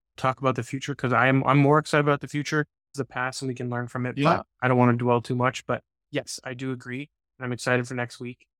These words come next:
Speaker 1: I'm also dying in this sweater. It's very hot. We hope
Speaker 2: <laughs>
Speaker 1: our viewers and listeners found this week's topics interesting. If anyone out there would like to provide insights on a specific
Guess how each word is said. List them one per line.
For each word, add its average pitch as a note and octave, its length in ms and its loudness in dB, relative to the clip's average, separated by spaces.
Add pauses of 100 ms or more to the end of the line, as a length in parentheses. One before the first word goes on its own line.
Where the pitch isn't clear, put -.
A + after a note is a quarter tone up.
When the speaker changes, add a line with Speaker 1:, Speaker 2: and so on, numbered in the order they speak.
(260)
Speaker 1:
I'm C3+ 120 2
also C3+ 360 2
dying B2 400 2
in B2+ 80 -4
this B2 160 -4
sweater. B2 300 -2
It's A#2+ 120 -12
very A#2+ 220 -6
hot. A#2+ 240 -2 (420)
We E3 140 2
hope D#3 200 2
Speaker 2:
<laughs> - 0 -
Speaker 1:
our F3+ 100 6
viewers E3 280 2
and D#3 80 2
listeners D#3 440 0
found C3+ 220 0
this C3+ 160 -4
week's C#3+ 180 -4
topics C3 340 0
interesting. D3 480 -4 (400)
If - 120 -6
anyone D3+ 260 4
out C#3 180 4
there D#3 160 4
would C#3+ 140 4
like C3+ 160 2
to C3 80 -6
provide C3 140 4
insights C3 360 -2
on B2+ 100 -6
a B2 40 -12
specific - 380 -12